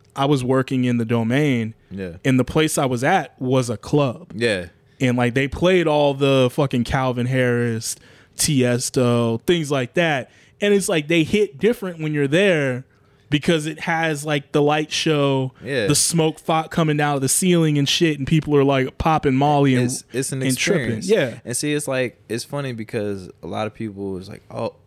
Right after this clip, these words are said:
Speaker 2: like, it, people either really fuck with that music or they don't fuck with it at all.
Speaker 1: Yeah.
Speaker 2: And I'm just like, if I'm in the setting and it feels right, then I'm, I fuck with it. I don't care what it is. And that's what I kinda hate about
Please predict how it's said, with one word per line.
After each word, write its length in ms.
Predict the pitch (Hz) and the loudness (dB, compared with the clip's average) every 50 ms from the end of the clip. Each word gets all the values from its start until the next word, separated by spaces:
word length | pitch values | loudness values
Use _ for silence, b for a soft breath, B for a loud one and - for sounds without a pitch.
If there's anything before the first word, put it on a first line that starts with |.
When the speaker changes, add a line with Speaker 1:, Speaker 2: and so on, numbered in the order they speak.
| _ - | _ -12
Speaker 2:
like, 200 | - 101 101 69 | -10 -10 -10 -10
it, 240 | - 120 - - - - | -10 -14 -14 -14 -10 -6
people 300 | 185 180 - 185 160 143 | -6 -6 -4 -6 -6 -4
either 280 | 180 180 151 123 101 | -4 -2 -2 -2 -2
really 380 | 98 95 101 110 123 123 113 107 | -2 -2 -2 -2 -2 -2 -4 -6
fuck 360 | - - - 113 117 120 - | -8 -6 -4 -2 -2 -2 -4
with 120 | 117 113 | -6 -6
that 180 | - 110 110 110 | -4 -4 -4 -4
music 460 | 117 120 120 113 117 117 110 - - B B B B B B _ | -4 -6 -6 -4 -4 -4 -4 -6 -10 B B B B B B _
or 140 | - - 90 | -10 -8 -6
they 160 | 90 92 87 | -6 -6 -6
don't 320 | 90 101 - 98 101 98 85 | -6 -6 -6 -6 -6 -6 -6
fuck 240 | - 101 104 98 - | -6 -4 -6 -4 -6
with 140 | 87 90 95 | -8 -8 -6
it 100 | 95 90 | -6 -6
at 120 | 85 82 | -6 -6
all. 280 | 82 82 104 110 110 117 127 | -6 -4 -4 -4 -6 -6 -6
Speaker 1:
Yeah. 180 | 135 123 107 - - _ | -6 -6 -6 -8 -12 _
Speaker 2:
And 280 | - 92 101 101 98 90 | -8 -6 -6 -6 -6 -6
I'm 180 | 73 120 143 123 | -6 -8 -8 -8
just 180 | 117 104 - | -8 -8 -6
like, 240 | 101 98 98 90 - | -4 -4 -6 -6 -8
if 160 | - - - - | -10 -12 -8 -8
I'm 180 | 151 165 160 | -6 -6 -6
in 100 | 151 127 | -6 -6
the 100 | 110 92 | -6 -6
setting 560 | - - - 110 113 117 120 117 117 120 120 - _ _ _ _ _ - | -6 -6 -4 -4 -4 -4 -4 -6 -8 -8 -10 -14 _ _ _ _ _ -10
and 160 | - 95 101 | -8 -6 -6
it 100 | 101 90 | -6 -8
feels 440 | - - - 117 113 107 85 104 110 | -10 -8 -4 -2 -2 -2 -2 -2 -2
right, 320 | 113 117 120 113 104 - - | -2 0 0 -2 -2 -6 -10
then 200 | - 71 85 85 | -14 -12 -10 -8
I'm, 180 | 90 - 139 - | -8 -8 -8 -6
I 120 | - - 123 | -6 -6 -6
fuck 320 | - - 92 92 87 - 82 | -6 -6 -8 -8 -8 -8 -10
with 140 | 82 80 | -10 -10
it. 100 | 76 67 - _ _ - | -10 -12 -16 _ _ -10
I 80 | - 127 | -6 -6
don't 100 | 123 110 | -6 -6
care 220 | 101 - 95 87 85 | -6 -6 -8 -8 -6
what 180 | 90 95 95 | -4 -4 -4
it 140 | 92 90 87 | -4 -4 -4
is. 200 | 90 87 87 82 B B B B B B B B - | -6 -6 -8 -10 B B B B B B B B -10
And 220 | 95 110 110 107 | -8 -8 -6 -4
that's 180 | 110 131 135 - | -4 -6 -4 -4
what 80 | 143 135 | -4 -4
I 100 | 139 135 | -4 -6
kinda 280 | - 139 131 120 117 | -6 -8 -8 -8 -6
hate 200 | 117 117 110 110 | -6 -4 -6 -6
about 380 | 110 107 101 98 92 90 - | -4 -2 -2 -2 -2 -2 -4